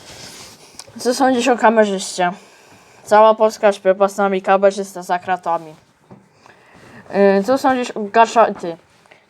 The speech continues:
No weź, spoko jesteś. Dobra, pytania od Ostrowski M K.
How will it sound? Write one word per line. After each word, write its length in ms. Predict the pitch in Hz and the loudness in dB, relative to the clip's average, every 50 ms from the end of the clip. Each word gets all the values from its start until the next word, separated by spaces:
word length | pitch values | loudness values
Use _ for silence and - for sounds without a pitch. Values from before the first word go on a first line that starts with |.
| _ | _
No 100 | - 320 | 0 2
weź, 160 | 370 330 320 | 4 4 2
spoko 580 | - - - - - - _ - 220 - 185 185 | 0 -4 -10 -14 -14 -8 _ -4 -2 0 0 -2
jesteś. 520 | 175 170 - - - 202 220 - - - - _ - - - _ _ _ _ _ _ _ _ _ _ _ _ _ _ _ _ _ _ _ _ _ - - _ _ _ _ _ _ _ _ _ _ _ _ _ _ _ _ _ _ _ _ _ _ _ _ _ _ _ _ | -2 -4 -8 -2 0 0 0 0 -4 -12 -20 _ -20 -20 -20 _ _ _ _ _ _ _ _ _ _ _ _ _ _ _ _ _ _ _ _ _ -20 -20 _ _ _ _ _ _ _ _ _ _ _ _ _ _ _ _ _ _ _ _ _ _ _ _ _ _ _ _
Dobra, 300 | 240 202 190 175 175 165 | -4 -2 -2 0 0 -2
pytania 460 | 160 - 214 214 277 277 269 269 262 254 | -4 -4 0 2 2 2 4 4 2 2
od 60 | 254 - - - - - - - - _ | 0 -6 -16 -20 -20 -20 -20 -20 -18 _
Ostrowski 560 | - 262 269 - 277 269 254 - - - 226 | -10 -8 -4 0 0 0 0 -2 -6 -10 -8
M 220 | 214 - 190 185 196 | -6 -6 -6 -6 -6
K. 240 | - 175 165 165 | -4 -6 -6 -6